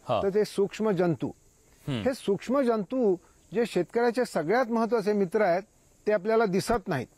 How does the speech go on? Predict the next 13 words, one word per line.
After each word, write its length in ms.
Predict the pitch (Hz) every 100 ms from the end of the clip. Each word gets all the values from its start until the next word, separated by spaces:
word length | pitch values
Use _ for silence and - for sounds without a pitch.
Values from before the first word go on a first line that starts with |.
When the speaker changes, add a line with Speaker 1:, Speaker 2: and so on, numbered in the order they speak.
| -
Speaker 1:
हम्म. 200 | 143 104 82 _ _ _
Speaker 2:
आणि 160 | 151 214
ते 420 | - _ 220 277
सूक्ष्म 420 | 240 247 - 226
जंतू 600 | 233 202 190 - 170 185 220 - - _ -
जर 220 | 117 220
आपण 300 | 240 - 240
जमीन 260 | 214 226 240
नांगरली, 800 | 202 165 185 233 247 214 175 196 _ _ -
तर 40 |
त्या 260 | 175 190 226
सूक्ष्म 400 | - 233 - 233
जंतूंसाठी 840 | 220 220 214 214 196 170 170 208